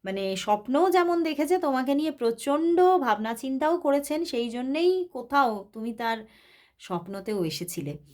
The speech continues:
তো কালকে সারা রাত তোমাকে ভেবে উনি ঘুমোতে পারেননি। "তোর প্রতি আবেগ অস্থির করে তুলেছে আমার মনকে।" ওয়াও!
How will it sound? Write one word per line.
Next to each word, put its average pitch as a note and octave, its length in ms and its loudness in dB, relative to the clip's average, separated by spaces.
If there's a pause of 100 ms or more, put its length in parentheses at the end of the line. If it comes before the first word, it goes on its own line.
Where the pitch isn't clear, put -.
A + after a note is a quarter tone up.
(380)
তো - 60 -20
কালকে F#3+ 260 -4
সারা G#3+ 340 -2
রাত C#4 240 2
তোমাকে A#3 360 -6
ভেবে G3 280 -4
উনি A#3+ 260 -6
ঘুমোতে G#3 440 -4
পারেননি। C#3+ 580 -6 (600)
"তোর D4 200 0
প্রতি F4+ 280 2
আবেগ A#3+ 460 2
অস্থির G#3+ 560 -4
করে A#3 200 -2
তুলেছে F3 400 -4
আমার D#3 240 -6
মনকে।" D3 500 -12 (220)
ওয়াও! D#3 600 -6